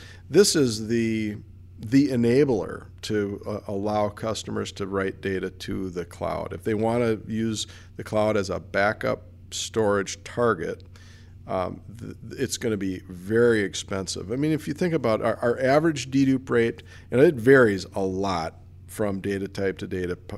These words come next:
type, customer to customer, but on average, we see about a ninety percent deduplication rate. So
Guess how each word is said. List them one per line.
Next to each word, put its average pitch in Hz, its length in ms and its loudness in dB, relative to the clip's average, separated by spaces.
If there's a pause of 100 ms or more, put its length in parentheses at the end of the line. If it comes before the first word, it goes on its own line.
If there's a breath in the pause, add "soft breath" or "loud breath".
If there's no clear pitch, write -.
(120)
type, 87 420 -4
customer 95 400 -6
to 87 60 -10
customer, 92 520 -8
but 92 260 -6 (420 loud breath)
on 135 180 6
average, 151 440 2
we 127 80 -2
see 139 180 -4
about 117 240 2
a 104 80 2
ninety 104 500 -2
percent 104 480 -4 (140)
deduplication 95 920 -6
rate. - 300 -12
So 95 400 -2